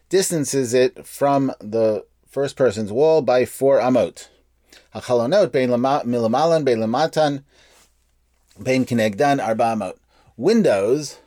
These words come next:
if there are windows in the wall, whether above or below or opposite them, whether the wall is above or below or opposite them, it has to be four amot away from them. So there, this Mishnah is a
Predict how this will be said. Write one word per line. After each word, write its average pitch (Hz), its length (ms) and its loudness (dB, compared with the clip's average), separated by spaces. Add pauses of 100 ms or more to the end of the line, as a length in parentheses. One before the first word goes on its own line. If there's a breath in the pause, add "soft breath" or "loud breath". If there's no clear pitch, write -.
(340 soft breath)
if 127 160 -4
there 127 100 4
are 113 80 4
windows 135 560 2
in 135 160 -4
the 117 80 0
wall, 104 560 -4 (440 soft breath)
whether 117 280 0
above 131 400 2
or 110 160 0
below 113 540 2
or 107 340 0
opposite 143 460 -4
them, 196 320 -4 (580)
whether 104 300 -4
the 95 120 -4
wall 107 460 0
is 92 100 -4
above 95 380 0
or 90 100 -4
below 95 220 -4
or 87 160 -2
opposite 123 360 -6
them, 170 180 -4
it 131 80 -4
has 135 180 -2
to 131 80 -4
be 127 240 -6 (720 soft breath)
four 156 380 0
amot 120 460 2
away 101 320 0
from 85 240 -14
them. 60 240 -16 (320)
So 165 160 0
there, 190 180 2
this 214 380 0 (220)
Mishnah 123 800 -2
is 123 320 -4
a 113 380 -6